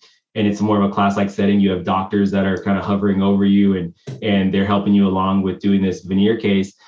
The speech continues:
So it was nice. So I did the hands-on stuff, and, and, you know, you, and, and that was through a, a dental lab.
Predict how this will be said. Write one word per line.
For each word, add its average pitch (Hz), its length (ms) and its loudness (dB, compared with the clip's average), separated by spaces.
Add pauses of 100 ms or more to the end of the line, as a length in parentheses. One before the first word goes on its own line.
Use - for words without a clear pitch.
(140)
So 117 180 0
it 117 40 4
was 117 120 4
nice. 117 220 0
So 110 80 -2
I 110 60 0
did 113 140 0
the 101 80 -2
hands-on 117 880 0 (300)
stuff, 101 460 -2
and, 98 280 2
and, 98 240 0
you 98 60 0
know, 95 80 0
you, 92 400 -4
and, 98 560 -4
and 107 100 -2
that 110 80 0
was 110 160 0
through 104 240 0
a, 98 120 -6
a 107 40 -4
dental 101 320 0
lab. 98 420 -2